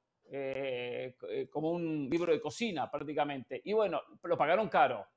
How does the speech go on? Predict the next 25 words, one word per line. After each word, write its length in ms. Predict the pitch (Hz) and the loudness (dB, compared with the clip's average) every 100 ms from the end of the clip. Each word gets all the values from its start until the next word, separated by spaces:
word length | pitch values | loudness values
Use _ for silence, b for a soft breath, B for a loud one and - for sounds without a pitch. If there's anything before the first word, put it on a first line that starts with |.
| - | -2
lo 140 | 160 | 0
pagaron 360 | 156 131 160 180 | 2 2 2 2
caro. 360 | 160 131 107 - _ _ _ _ | 2 2 0 -10 _ _ _ _
Eh, 100 | - | -6
eh, 560 | 156 - 151 147 - 139 | -4 -2 0 0 0 -4
el, 160 | 139 131 | -4 -6
el 160 | 143 | -6
P 80 | 143 | -6
S 160 | 139 151 | -6 -2
G 100 | 147 | -2
con 140 | 156 | 0
ese 220 | 208 220 | 2 4
plantel 400 | 220 196 196 190 | 4 2 2 0
y 40 | 170 | 0
esa 200 | 196 196 | -4 0
plata 420 | 208 196 233 - - _ | 2 4 2 2 -6 _
tendrían 260 | 160 175 185 | -6 -4 2
que 80 | |
haber 140 | 165 165 | 4 4
ganado 260 | 175 170 | 4 2
mínimo 300 | 170 180 202 | 0 -2 -4
un 80 | 185 | -2
par 140 | 156 147 | -2 -4
de 100 | 143 | -4
Champions. 480 | 160 127 135 120 | -4 -4 -6 -12